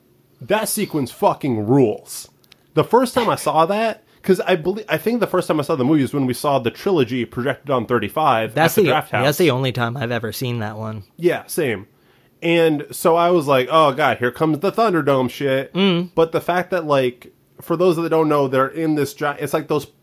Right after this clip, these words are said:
Speaker 1: things on the playground,
Speaker 2: Yeah.
Speaker 1: like the dome that you climb
Speaker 2: <laughs> Like
Speaker 1: over.
Speaker 2: the dome cage thing. Yeah,
Speaker 1: Yeah.
Speaker 2: yeah.
Speaker 1: But fucking massive, and it's, like, lined with spikes.
Speaker 2: Mm-hmm.
Speaker 1: So you could, like, be thrown in and get, like, impaled and shit.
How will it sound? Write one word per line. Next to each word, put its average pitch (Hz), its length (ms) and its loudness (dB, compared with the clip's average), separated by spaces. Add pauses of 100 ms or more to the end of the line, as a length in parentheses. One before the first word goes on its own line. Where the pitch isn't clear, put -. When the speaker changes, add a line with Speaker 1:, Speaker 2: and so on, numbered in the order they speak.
Speaker 1:
things 151 240 -2
on 151 100 2
the 127 80 2
playground, 143 760 0
Speaker 2:
Yeah. 147 220 2
Speaker 1:
like 123 100 -6
the 135 140 2
dome 135 200 4
that 143 80 0
you 131 100 -6
climb 123 280 -2
Speaker 2:
<laughs> - 20 2
Like 147 140 4
Speaker 1:
over. 160 180 2
Speaker 2:
the - 80 2
dome 120 380 0
cage 127 640 -4
thing. 135 340 -4
Yeah, 120 160 0
Speaker 1:
Yeah. 117 120 2
Speaker 2:
yeah. 113 320 -4 (220)
Speaker 1:
But 160 200 2
fucking 156 400 0
massive, 135 640 2
and 135 240 0
it's, 139 140 -4
like, 131 140 -2
lined 131 400 0
with 113 100 -2
spikes. - 680 -6
Speaker 2:
Mm-hmm. 143 240 0
Speaker 1:
So 131 80 0
you 131 160 -2
could, 165 260 -4
like, 127 240 -2
be 127 140 -6
thrown 135 420 2
in 120 220 2
and 107 80 -2
get, 113 140 -2
like, 107 120 -4
impaled 110 420 -2
and 101 140 -4
shit. 104 340 -2